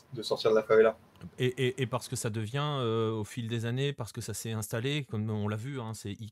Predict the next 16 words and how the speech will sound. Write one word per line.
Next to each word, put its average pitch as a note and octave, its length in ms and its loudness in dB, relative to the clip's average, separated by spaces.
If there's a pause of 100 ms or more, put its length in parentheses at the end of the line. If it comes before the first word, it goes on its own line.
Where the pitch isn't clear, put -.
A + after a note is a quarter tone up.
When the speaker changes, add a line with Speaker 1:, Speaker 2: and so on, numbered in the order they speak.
(160)
Speaker 2:
extrêmement A#2+ 500 -4
organisé, A2+ 520 -2
c'est A#2 120 -6
diffusé G#2 360 -6
à G#2 40 -2
la G#2 120 -2
télé A2 200 -2
et G#2+ 60 -2
tout, D#3+ 200 -6 (340)
c'est - 180 -2
aussi C3 320 0
devenu B2+ 460 0
un B2+ 100 0
élément, A#2+ 480 0
euh, A2 460 0 (180)
une, A#2 160 4